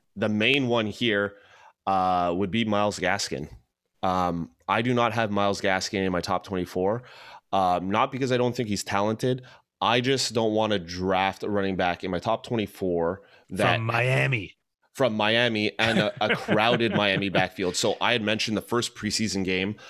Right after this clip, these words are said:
Speaker 1: I'm gonna check the stats here in a second from the, from the, uh, second preseason game, but they used, um, they used, uh, Myles Gaskin, they used, uh, Salvon Ahmed, and there's always a third guy I'm forgetting.
Speaker 2: Malcolm Brown.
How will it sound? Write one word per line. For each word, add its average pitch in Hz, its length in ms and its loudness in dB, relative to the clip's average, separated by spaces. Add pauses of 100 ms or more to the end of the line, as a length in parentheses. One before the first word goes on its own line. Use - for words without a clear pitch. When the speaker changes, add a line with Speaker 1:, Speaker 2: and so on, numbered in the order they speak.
(200)
Speaker 1:
I'm 95 160 0
gonna 104 180 0
check - 220 -4
the 110 80 -8
stats 101 380 -2
here 110 180 -2
in 98 80 -2
a 90 60 -2
second 95 400 -4
from 95 240 -4
the, 87 560 -2
from 92 240 -6
the, 87 240 -4
uh, 80 380 -4 (200)
second 117 340 -4
preseason 85 440 -6
game, 87 280 -2
but 87 220 -2 (220)
they 101 80 -4
used, 101 460 -2 (440)
um, 80 640 -2 (1080)
they 92 120 -2
used, 92 360 -2
uh, 80 460 0
Myles 120 300 0
Gaskin, 110 680 -2 (180)
they 98 120 -2
used, 90 480 -2
uh, 85 80 -2
Salvon 117 380 0
Ahmed, 104 500 0 (500)
and 87 160 -2
there's 87 160 -2
always 107 200 0
a 101 40 -8
third 90 260 -4
guy 82 160 0
I'm 78 120 -4
forgetting. 76 440 -6 (180)
Speaker 2:
Malcolm 113 300 -4
Brown. 123 280 -4